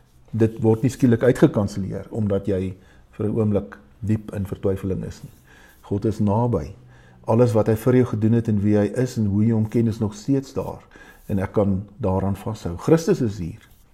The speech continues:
in sy woorde, ehm, in sy belewenis ook in Getsemane, waar hy self the dark night of the soul beleef het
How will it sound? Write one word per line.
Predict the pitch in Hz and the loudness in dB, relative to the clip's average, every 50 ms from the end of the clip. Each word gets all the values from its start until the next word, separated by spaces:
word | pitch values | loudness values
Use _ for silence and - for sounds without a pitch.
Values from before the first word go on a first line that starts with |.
| _ _ _ - 110 | _ _ _ -8 -8
in | 107 - | -6 -4
sy | - 117 107 | -2 -2 -2
woorde, | 104 104 120 135 139 123 95 - - - - _ _ _ _ - _ _ _ - - _ _ _ _ _ - - | 0 2 2 2 2 0 -2 -6 -10 -14 -18 _ _ _ _ -20 _ _ _ -20 -20 _ _ _ _ _ -12 -8
ehm, | - 90 90 90 90 - | -4 -4 -4 -4 -4 -4
in | 113 - | -4 -2
sy | - 123 117 | 0 0 0
belewenis | 113 107 101 110 131 151 156 151 131 110 - - - | 2 2 2 4 4 4 4 2 2 0 -2 -2 -4
ook | 120 - - | -4 -2 -2
in | 117 110 | -2 -2
Getsemane, | - 113 - - - 131 131 123 104 87 - 107 - - - _ - - | -2 -4 -4 -2 0 0 0 0 -2 -4 -6 -10 -12 -16 -20 _ -10 -4
waar | 98 98 98 92 | -2 -2 0 0
hy | - 123 135 131 | 2 2 0 0
self | - - 147 170 170 135 104 - - - - _ - - - - - _ - | 2 4 6 6 6 6 4 2 -6 -16 -20 _ -20 -20 -20 -20 -20 _ -6
the | - 107 | -4 -2
dark | 101 101 101 104 104 - | 0 0 0 0 0 2
night | 107 98 104 104 104 110 | 0 2 2 0 -2 -4
of | 98 - | -6 -6
the | 104 98 | -6 -8
soul | - - 107 107 107 | -4 -4 -2 -2 -2
beleef | 98 98 87 82 85 82 - - | -2 -2 -4 -4 -4 -6 -8 -10
het | - - - - | -14 -16 -16 -20